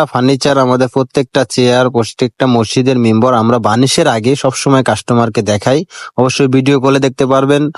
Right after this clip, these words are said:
অথবা সরাসরি আমাদের ঠিকানায় এসেও দেখে তারপর আপনারা আমাদের কাছ থেকে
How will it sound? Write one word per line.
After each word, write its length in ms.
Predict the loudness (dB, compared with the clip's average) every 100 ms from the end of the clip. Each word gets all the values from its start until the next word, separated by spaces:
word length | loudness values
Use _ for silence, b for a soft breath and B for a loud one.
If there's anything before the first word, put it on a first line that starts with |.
| B -4
অথবা 280 | -2 0 0
সরাসরি 540 | 0 0 0 0 2 2
আমাদের 300 | 2 0 -2
ঠিকানায় 480 | -2 0 0 2
এসেও 280 | 0 0 0 0 b b -2
দেখে 300 | 0 2 -2
তারপর 340 | 2 0 0 0
আপনারা 340 | 0 0 0 0 -4 B B B -4
আমাদের 280 | 0 0 0
কাছ 160 | -2 -4
থেকে 220 | -2